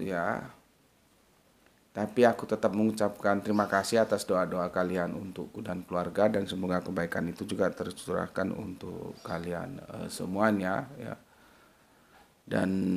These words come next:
sesama saudara kita saling mendoakan, insya Allah doa kita bagian dari sekian banyak doa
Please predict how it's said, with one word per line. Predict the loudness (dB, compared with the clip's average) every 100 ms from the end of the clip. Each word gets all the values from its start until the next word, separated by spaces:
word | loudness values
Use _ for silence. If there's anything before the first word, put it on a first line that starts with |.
| 0
sesama | -2 -2 0 2
saudara | 4 4 6 6 6
kita | 4 0 0
saling | 0 -2 -2
mendoakan, | 0 2 4 6 6 6 4
insya | 0 -2
Allah | 0 0
doa | 0 0
kita | -2 -6 0 0
bagian | 0 -4 -2 0
dari | 0 -4 -6
sekian | -8 -4 -2 0
banyak | -2 -2 -4
doa | -4